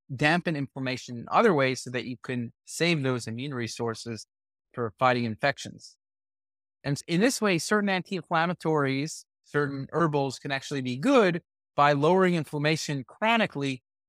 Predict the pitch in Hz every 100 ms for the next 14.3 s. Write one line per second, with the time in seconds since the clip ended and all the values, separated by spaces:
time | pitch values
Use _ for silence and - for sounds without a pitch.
0 | - 143 151 135 147 147 131 139 131 -
1 | 147 135 127 123 127 156 - 135 120 -
2 | 117 - 117 117 117 120 143 110 92 _
3 | _ _ _ _ _ _ _ 175 196 175
4 | - 190 160 165 156 127 110 160 175 147
5 | 156 151 135 139 127 190 196 170 127 117
6 | - 123 110 107 - 180 - - - _
7 | 131 120 123 113 - - 127 113 117 -
8 | 151 175 170 160 156 143 - - 117 110
9 | 107 - - 147 143 135 - 104 104 -
10 | - 110 156 - _ _ _ _ - 214
11 | 214 - 196 165 147 - _ _ _ 143
12 | 143 139 131 117 - 123 120 - 113 113
13 | 120 120 113 110 120 110 110 110 110 104
14 | 110 104